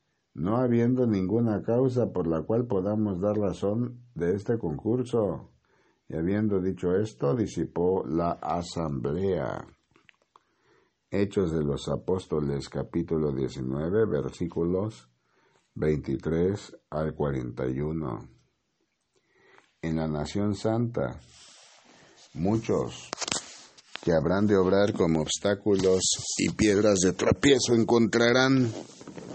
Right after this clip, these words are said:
Sin embargo,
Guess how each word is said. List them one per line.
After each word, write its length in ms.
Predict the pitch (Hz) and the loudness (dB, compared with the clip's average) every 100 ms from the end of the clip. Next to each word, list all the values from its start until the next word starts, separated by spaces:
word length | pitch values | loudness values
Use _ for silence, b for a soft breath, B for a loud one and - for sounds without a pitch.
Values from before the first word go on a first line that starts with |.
| 403 - - - - - - - - - - - - - - | -2 -2 -6 -8 -10 -8 -10 -8 -10 -6 -6 -6 -8 -10 -10
Sin 100 | 110 110 | -8 -6
embargo, 580 | 113 135 143 143 160 165 | 0 2 2 4 2 2